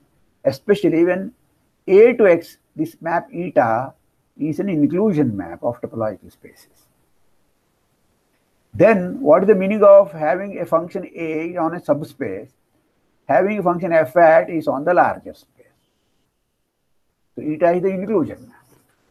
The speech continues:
So this is a very special case. So, but the special case name is given to the entire problem. You can say A part is a factorization problem and B part is,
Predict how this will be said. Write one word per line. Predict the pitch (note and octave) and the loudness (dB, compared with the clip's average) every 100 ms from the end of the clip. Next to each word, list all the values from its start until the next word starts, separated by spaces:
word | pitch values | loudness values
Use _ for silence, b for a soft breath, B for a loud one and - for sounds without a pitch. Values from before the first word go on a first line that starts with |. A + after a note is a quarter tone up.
| - | -14
So | F#3 | -8
this | G#3+ | -4
is | |
a | G3+ | -4
very | G3 | -4
special | G3+ E3+ E3+ F#3 | -6 -6 -4 -4
case. | C3 A#2+ D3 - - - - _ | -4 -6 -6 -8 -12 -8 -8 _
So, | - A#3+ A#3 A#3+ D4 _ - - - - | 2 4 6 2 -4 _ -14 -12 -12 -10
but | - - | -6 -6
the | F#3 | -8
special | - F3 F3 A#3 B3 | -6 -4 2 0 0
case | G#3 G#3 G#3 | -4 -4 -4
name | D#3+ F3 G3 D3+ A2+ A#2 - _ _ _ _ _ | -8 -6 -4 -4 -6 -14 -20 _ _ _ _ _
is | - E3 D3 D3+ - _ B2+ | -14 -10 -10 -12 -18 _ -8
given | C#3 F3 F3+ | -2 -2 -2
to | F#3 | -6
the | F3 | -4
entire | C3 G2+ C3+ D#3+ | -4 -2 0 0
problem. | A2+ A2+ G#2 G2+ B2+ - _ _ _ _ _ | 0 -4 -4 -8 -10 -14 _ _ _ _ _
You | B2+ | -2
can | C3 E3 | 0 0
say | E3+ D3 D#3+ F#3+ - | 2 4 6 4 2
A | D3+ E3+ | 2 2
part | F3 F3+ F3+ | 4 4 4
is | F3 | 0
a | E3 | -8
factorization | - C#3 - D3+ F3 E3+ E3 D3 | -8 -8 -4 0 2 0 -2 -4
problem | B2+ B2+ B2+ D#3+ - | -4 -4 -6 -10 -10
and | C3+ | -8
B | C3+ | -6
part | C#3+ B2+ A#2 | -2 -2 -4
is, | - | -10